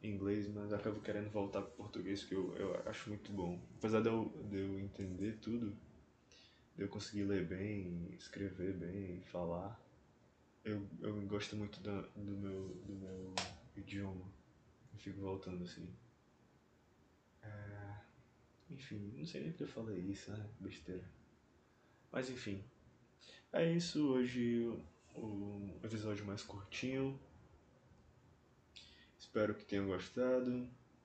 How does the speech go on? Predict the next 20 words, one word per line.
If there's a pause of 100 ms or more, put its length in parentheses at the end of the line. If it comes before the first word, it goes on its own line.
(840)
Não
esquece
de (240)
visitar
meu
site,
adrielmmarinho (120)
ponto
com, (360)
tá?
Se
quiser
comprar
alguma
obra
de
arte, (1400)
entra
lá (1000)
que,